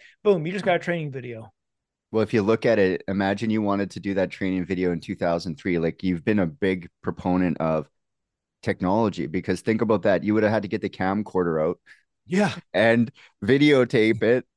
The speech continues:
Speaker 2: and then somehow, like, get that on D V D or maybe an early digital camera, because, like, there are systems right now that can help you grow your business with the advent of A I and these other tools. Like, leverage the systems because your competition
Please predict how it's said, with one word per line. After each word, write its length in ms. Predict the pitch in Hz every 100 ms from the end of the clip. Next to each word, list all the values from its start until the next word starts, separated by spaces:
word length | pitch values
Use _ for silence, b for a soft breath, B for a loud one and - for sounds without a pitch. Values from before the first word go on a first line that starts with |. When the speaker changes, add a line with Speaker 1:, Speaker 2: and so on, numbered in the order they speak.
| _
Speaker 2:
and 220 | 107 107
then 220 | 110 110 104
somehow, 500 | - 117 131 120 120
like, 280 | 117 107
get 160 | 117 107
that 120 | 113
on 180 | 110 107
D 180 | 104 110
V 120 | 101
D 160 | 98 104
or 80 |
maybe 300 | 98 104 110
an 140 | 113 104
early 320 | 101 104 104
digital 400 | 92 101 95 95
camera, 580 | 90 101 92 92 87 80 - _ _ _ -
because, 380 | 107 113 98 - _
like, 320 | 92 98 90 -
there 260 | - 123 143
are 40 |
systems 680 | 139 - 123 120 139 123 101
right 240 | 110 110
now 440 | 92 95 92 90 - _ _
that 160 | - 101
can 120 | 110
help 320 | 95 101 104
you 100 | 113
grow 240 | 98 95 98
your 160 | 98
business 500 | 87 92 92 101 95
with 160 | - 85
the 100 | 95
advent 380 | 87 92 101 92
of 100 | 80
A 240 | - 98 107
I 280 | 98 92 95
and 180 | 90
these 160 | 87 85
other 200 | 90 120
tools. 580 | - 135 123 98 90 - _ _ _
Like, 220 | - 92 87
leverage 760 | 90 101 113 127 123 - - -
the 80 | 98
systems 800 | - 110 117 - 95 87 85 - _ -
because 280 | 98 107 95
your 120 | 98
competition 880 | - 104 123 104 107 98 127 123